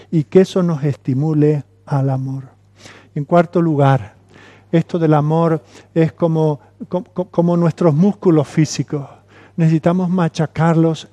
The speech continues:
en el gimnasio. Tenemos que probarnos. Lo que no usamos se debilita. Y así nuestro corazón. Si nosotros nos quedamos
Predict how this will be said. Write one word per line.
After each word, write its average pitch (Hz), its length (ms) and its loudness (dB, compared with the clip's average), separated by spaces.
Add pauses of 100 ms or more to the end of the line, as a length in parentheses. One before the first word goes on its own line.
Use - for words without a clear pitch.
en 147 180 0
el 147 140 2
gimnasio. 139 720 -4 (400)
Tenemos 185 420 4
que 180 260 4
probarnos. 160 880 2 (440)
Lo 185 180 6
que 185 120 6
no 175 120 4
usamos 220 760 4 (300)
se - 240 4
debilita. 185 800 6 (800)
Y - 40 2
así 185 360 2
nuestro 185 360 -2
corazón. 156 600 -4 (720)
Si - 160 -2
nosotros 202 560 2 (240)
nos 180 160 0
quedamos 196 520 6